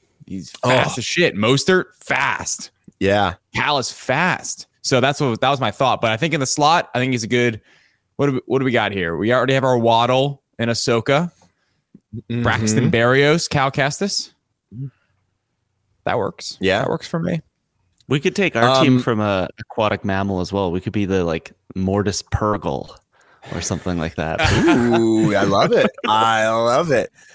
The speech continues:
Speaker 2: So I have one of our guards. It's, it's taken me a while to find it, but it's perfect. Same body type as Wrecker. Not, not, not
Speaker 3: Wrecker.
Speaker 2: the, not the crazy strength,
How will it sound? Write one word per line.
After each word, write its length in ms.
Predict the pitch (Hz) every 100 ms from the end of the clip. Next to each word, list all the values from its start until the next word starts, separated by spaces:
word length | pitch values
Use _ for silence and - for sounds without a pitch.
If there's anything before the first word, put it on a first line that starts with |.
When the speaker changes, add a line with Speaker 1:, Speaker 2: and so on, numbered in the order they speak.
| -
Speaker 2:
So 500 | - - 175 165 143 -
I 140 | 135
have 600 | 131 135 139 147 170 160
one 240 | 131 135 143
of 120 | 131
our 140 | 127
guards. 880 | 123 117 104 92 73 55 - - - _ _ _ _ _ _ _ _ _ _ _ _ _
It's, 180 | 120 -
it's 180 | 123 -
taken 280 | - 120 113
me 100 | 117
a 80 | 113
while 320 | 110 110 107
to 80 | 98
find 360 | - 113 110
it, 100 | 101
but 120 | 110
it's 140 | 98 -
perfect. 600 | - 110 98 - 78 - _ - - _ _ _ _
Same 500 | - - 139 151 170 -
body 580 | 135 110 - 139 190 151
type 460 | - 107 87 90 - _ -
as 200 | 104 90
Wrecker. 460 | 107 139 90 69 _ _ _ _ - - _ _ _ _ - -
Not, 280 | 120 135 -
not, 320 | 131 143 -
not 240 | - 143 -
Speaker 3:
Wrecker. 200 | 165 143
Speaker 2:
the, 60 |
not 120 | 139 -
the 80 |
crazy 300 | 131 160 139 135
strength, 600 | - 147 151 147 -